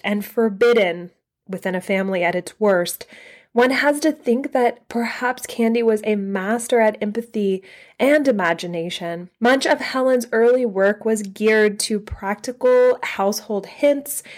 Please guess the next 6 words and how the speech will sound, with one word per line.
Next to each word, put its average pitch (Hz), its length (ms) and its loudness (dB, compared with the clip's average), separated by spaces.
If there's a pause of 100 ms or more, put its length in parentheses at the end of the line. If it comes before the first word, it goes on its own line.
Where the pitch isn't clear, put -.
(160)
and 180 220 -4
tips - 640 -2
on 156 300 -14
etiquette, 233 640 0 (360)
typical, 208 480 0
quote, 190 460 -2